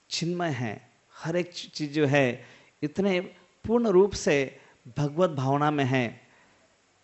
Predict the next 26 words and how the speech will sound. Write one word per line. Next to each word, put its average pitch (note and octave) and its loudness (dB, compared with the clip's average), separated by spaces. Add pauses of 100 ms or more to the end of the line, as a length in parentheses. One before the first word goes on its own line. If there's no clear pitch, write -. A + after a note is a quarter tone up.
(460)
कि F3 -2
हर F#3 0 (1040)
पक्षी - 0
है, D#3 -2
प्राणी D3 -4
है, C#3+ -6 (380)
घास D3+ 0
है, D3 -2
हर F3+ -4
एक G3 -10 (260)
जो F3+ -6
है C#3+ 0 (320)
राधा D3 0
कृष्ण D#3+ -10
को D#3 -8
आनंद D#3 -2
देना C3+ -4
चाहते F#2+ -8
हैं। G2+ -14 (880)
इसलिए E3+ 0
जब E3+ 2 (960)
वहाँ D#3 -4
का F3+ -4
जो F3+ -2
कौवा E3 2
है, D3+ -4